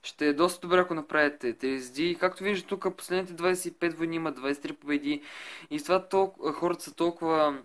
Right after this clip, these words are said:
а, изисквателни. Защото, а, само погледнете, това е доста труд. Да не забравяме, че левел на клана е девети левел.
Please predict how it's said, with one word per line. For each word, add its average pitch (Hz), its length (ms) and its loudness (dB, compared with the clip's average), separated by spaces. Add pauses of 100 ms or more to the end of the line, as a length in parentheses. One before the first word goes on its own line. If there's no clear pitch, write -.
а, 135 280 -2
изисквателни. 139 1000 0 (1040)
Защото, 180 840 6
а, 147 680 6 (280)
само 170 300 0
погледнете, 156 480 -2
това 160 280 8
е 165 140 6
доста 156 420 0
труд. 160 360 0 (600)
Да 135 120 -8
не 139 120 0
забравяме, 156 540 2
че 143 260 -4 (600)
левел 165 500 4
на 147 160 0
клана 151 320 4
е 123 80 0
девети 131 680 0
левел. 117 480 -4